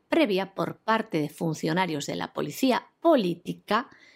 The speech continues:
pero como decimos, en otros casos se les prohíbe salir de su casa a manifestarse. En la mayoría de los casos son acciones aplicadas de facto,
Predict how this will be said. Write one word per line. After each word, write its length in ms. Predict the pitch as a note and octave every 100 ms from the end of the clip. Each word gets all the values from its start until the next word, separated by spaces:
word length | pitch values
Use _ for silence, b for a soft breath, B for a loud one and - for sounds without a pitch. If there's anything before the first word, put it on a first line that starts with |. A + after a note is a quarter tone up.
| b b b b
pero 200 | F3+ F#3
como 200 | C4 D4
decimos, 580 | B3 G#3+ B3+ A#3 A#3+ -
en 140 | F#3+ G3
otros 260 | A3+ -
casos 340 | - F#3+ - -
se 100 | C4+
les 160 | F#3+
prohíbe 420 | - F3+ E3 F3+ F#3
salir 600 | - F3 D#3+ E3 G#3 E3+
de 100 | D#3
su 160 | E3
casa 380 | - F3 F#3+ F3+ B B B B
a 120 | A3+
manifestarse. 1120 | G3 D3+ C3+ - - - C3 - - - - - B B B B
En 140 | F#3+
la 100 | G3
mayoría 400 | G3+ F#3+ G3+ A3+
de 80 | G#3
los 180 | G3 F#3+
casos 480 | - A3 A#3+ G#3 -
son 240 | B3+ B3
acciones 560 | G3+ - A#3 A3+ A3 G3
aplicadas 720 | F3 E3+ E3+ G#3 G#3+ A3+ -
de 100 | G#3+
facto, 600 | - F#3+ F#3 - -